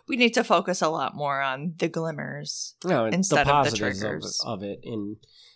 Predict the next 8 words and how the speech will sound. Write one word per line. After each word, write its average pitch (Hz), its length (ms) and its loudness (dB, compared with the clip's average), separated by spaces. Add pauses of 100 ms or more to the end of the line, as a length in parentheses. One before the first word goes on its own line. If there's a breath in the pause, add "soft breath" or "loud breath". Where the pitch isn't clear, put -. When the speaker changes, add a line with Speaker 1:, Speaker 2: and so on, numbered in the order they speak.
(120 soft breath)
Speaker 2:
and, 196 200 6
and 208 260 8
at 196 180 10
least 208 460 4
educate 165 460 0
people 147 420 -2
that, 123 340 -2 (540)
that 127 320 0